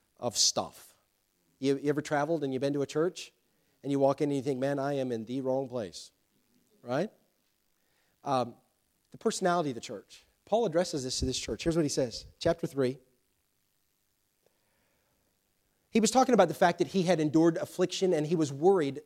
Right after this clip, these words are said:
He was worried about how the church responded to what he was suffering. Okay? So here's what he said. Look at verse number, uh, verse number five. "For this cause, when I could no longer forbear, I sent to know your faith,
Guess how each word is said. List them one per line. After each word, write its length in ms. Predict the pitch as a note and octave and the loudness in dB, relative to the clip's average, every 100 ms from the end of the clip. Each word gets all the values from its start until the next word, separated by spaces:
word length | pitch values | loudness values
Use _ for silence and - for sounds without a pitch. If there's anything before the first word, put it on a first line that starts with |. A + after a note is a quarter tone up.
| _ _ | _ _
He 120 | G3+ | 0
was 160 | F3+ C3+ | 0 2
worried 280 | F3 A#3+ F#3 | 2 4 4
about 160 | F3 | 2
how 140 | C#3 F3 | 2 -2
the 100 | D#3+ | 0
church 300 | - F#3+ - | 0 -2 -2
responded 580 | - - D#3+ D#3 C#3 - | -6 0 0 0 -2 -4
to 100 | C#3+ | -2
what 180 | D3 | -2
he 80 | C3+ | -2
was 160 | C3 - | -4 -4
suffering. 400 | C#3 - A2+ F#2 _ _ _ - | -6 -6 -12 -18 _ _ _ -10
Okay? 260 | C3 D3+ F#3+ _ | 0 0 0 _
So 100 | - | 2
here's 140 | A3 A#3+ | 4 4
what 60 | |
he 60 | A3+ | 4
said. 160 | F#3 | 4
Look 160 | E3+ A3+ | 4 4
at 60 | G#3+ | 4
verse 180 | G#3 | 2
number, 300 | G3+ E3 D3+ - _ _ _ - | 2 2 2 0 _ _ _ -4
uh, 60 | D#3 | 4
verse 140 | F#3 | 4
number 140 | F#3 E3+ | 4 2
five. 240 | F3 C#3 | 4 2
"For 120 | - | 4
this 200 | F3+ F#3+ | 6 6
cause, 600 | - - C4 B2+ - - - _ _ - | 4 0 -2 -2 -10 -12 -12 _ _ 4
when 160 | G#3 A3+ | 8 8
I 120 | C#4+ | 6
could 160 | C4 | 8
no 100 | A3+ | 10
longer 360 | A3 G#3+ B3 A3+ | 12 10 10 6
forbear, 400 | - E3 F#3 F#3+ | 4 4 6 6
I 140 | F#3+ | 4
sent 500 | F#3+ - A#3+ - - | 2 2 2 0 -4
to 100 | - | 0
know 220 | F#3+ G3+ A#3 | 6 8 8
your 160 | A3+ | 6
faith, 580 | A3 F3 B2+ G2+ - | 4 2 0 -4 -18